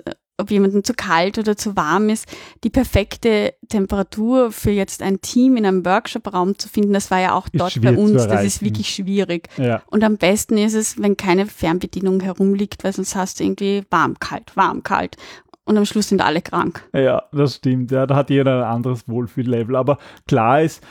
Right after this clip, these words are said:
Speaker 2: wenn's zu warm ist, also wenn halt zum Beispiel wirklich mal ein dreißig Grad Tag ist, dann, äh, ist die
Speaker 1: Kann niemand
Speaker 2: Produktivität
Speaker 1: arbeiten, ja.
Speaker 2: ohne passender Kühlung, sei es durch die Mauern, sei es durch, durch Klimatisierung, kann man einfach nicht mehr gut arbeiten. Ja.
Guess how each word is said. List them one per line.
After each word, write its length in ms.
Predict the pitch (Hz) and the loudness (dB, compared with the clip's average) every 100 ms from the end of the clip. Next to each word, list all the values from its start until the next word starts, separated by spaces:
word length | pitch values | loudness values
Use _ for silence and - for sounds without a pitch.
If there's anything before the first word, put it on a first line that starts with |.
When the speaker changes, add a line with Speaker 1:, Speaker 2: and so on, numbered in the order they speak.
| - | -6
Speaker 2:
wenn's 240 | 139 123 - | -4 -4 -4
zu 240 | - 135 | -4 0
warm 340 | 117 92 120 139 | 2 2 4 2
ist, 100 | 123 | 2
also 200 | 117 117 | 0 0
wenn 160 | 117 | 0
halt 160 | 110 110 | 0 -2
zum 120 | 117 | -6
Beispiel 260 | 107 - 107 | -6 -6 -6
wirklich 260 | 113 127 | -4 -2
mal 140 | 113 110 | -2 0
ein 100 | 113 | -2
dreißig 420 | 123 104 - - | -2 -6 -6 -10
Grad 360 | - 92 104 - | -4 -4 -4 -2
Tag 280 | 101 104 | -2 0
ist, 220 | 120 - - - - - | -2 -4 -10 -20 -20 -2
dann, 380 | 120 113 110 - | 0 0 -4 -10
äh, 200 | - - | -18 -12
ist 140 | 107 - | -10 -4
die 40 | |
Speaker 1:
Kann 160 | - 196 | 0 2
niemand 260 | 202 349 - | 2 2 0
Speaker 2:
Produktivität 520 | - 120 165 120 123 | 0 2 2 2 2
Speaker 1:
arbeiten, 40 | 95 | 0
ja. 60 | 127 | 0
Speaker 2:
ohne 280 | 123 123 120 _ - _ | 2 0 -2 _ -20 _
passender 520 | - 113 98 135 113 120 | -4 -2 -2 -2 -2 -4
Kühlung, 760 | - 135 139 135 139 131 135 | -2 2 2 4 2 2 -2
sei 240 | - 117 | -2 -4
es 220 | 113 - - | -4 -8 -10
durch 180 | 131 | -10
die 140 | - 123 | -4 -2
Mauern, 460 | 113 107 117 120 | 2 2 2 0
sei 180 | 117 117 | -2 -6
es 160 | 113 - | -8 -8
durch, 240 | 120 - | -10 -10
durch 260 | - 123 _ | -10 -10 _
Klimatisierung, 760 | 123 113 - 113 120 117 113 | -2 -2 -4 -6 -2 -2 -2
kann 180 | - 110 | -2 -2
man 60 | 107 | -2
einfach 200 | - 95 | -6 -6
nicht 100 | 107 | -4
mehr 120 | 104 | -6
gut 200 | - 107 | -10 -16
arbeiten. 640 | 110 - 120 _ - - | -14 -16 -18 _ -20 -10
Ja. 160 | 127 123 | -6 -6